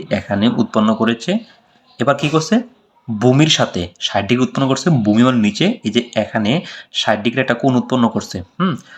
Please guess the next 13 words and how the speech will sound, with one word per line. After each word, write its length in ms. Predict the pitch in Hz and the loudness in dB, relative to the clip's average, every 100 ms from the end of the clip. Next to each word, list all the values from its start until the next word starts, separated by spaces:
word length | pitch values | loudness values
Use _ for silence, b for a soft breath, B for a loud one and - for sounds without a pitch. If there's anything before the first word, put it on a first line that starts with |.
| B | B
ষাট 200 | - 107 113 | -4 0 2
ডিগ্রি 180 | 123 | 0
কোণ 120 | 131 131 | 2 0
উৎপন্ন 300 | 123 139 143 | 2 0 2
করছে। 280 | 147 143 208 233 - | 0 0 0 0 -2
খুঁটিটি 380 | - 110 - 139 | -6 -2 0 2
ভাঙ্গা 420 | 110 101 101 113 | 0 0 0 2
অংশের 260 | 117 120 123 | 2 0 2
দৈর্ঘ্য 200 | 104 101 | 2 2
নির্ণয় 340 | 101 98 98 113 | 2 0 0 0
করো। 140 | 92 - B B | -2 -4 B B
তাহলে 180 | 113 113 | -2 0
দেখেন, 240 | 110 117 | 2 0